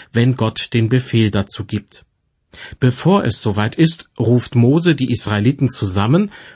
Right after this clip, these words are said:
und erinnert an die zurückliegenden Ereignisse,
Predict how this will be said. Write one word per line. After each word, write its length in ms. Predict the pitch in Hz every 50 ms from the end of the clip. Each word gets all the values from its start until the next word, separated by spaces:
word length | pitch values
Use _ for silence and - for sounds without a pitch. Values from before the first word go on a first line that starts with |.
| _ _ -
und 300 | 139 156 208 202 - -
erinnert 520 | 123 120 - 131 151 165 156 160 - -
an 100 | 120 113
die 160 | 107 107 104
zurückliegenden 840 | - - - 110 98 131 143 - 135 139 127 131 123 127 123 123 127
Ereignisse, 840 | 127 127 - 123 127 147 147 - - 107 101 - - 95 98 123